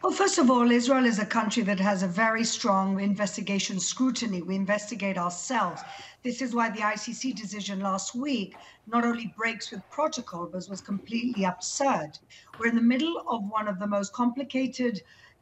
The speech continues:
war terrains that exists in the world. We are dealing with an enemy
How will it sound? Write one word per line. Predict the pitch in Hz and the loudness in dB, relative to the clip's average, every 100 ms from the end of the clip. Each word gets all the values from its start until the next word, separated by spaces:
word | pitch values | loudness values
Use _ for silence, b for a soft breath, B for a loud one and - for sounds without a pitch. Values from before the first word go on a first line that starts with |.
| - - 190 190 185 | -16 -14 -14 -6 0
war | 277 311 | 2 2
terrains | 320 - 254 247 240 202 175 175 - | 0 -4 0 2 0 -2 -6 -12 -12
that | 202 | -8
exists | 196 - 220 262 - - - | -6 -6 -2 -2 -4 -10 -8
in | 233 202 | -4 -2
the | 190 | 0
world. | 214 202 170 - - B B - | 2 2 0 -6 -18 B B 0
We | 240 | 0
are | 208 | 0
dealing | 240 269 311 330 | 0 0 0 -2
with | 285 214 | -2 -4
an | 214 | -6
enemy | 214 233 247 285 | -4 2 2 2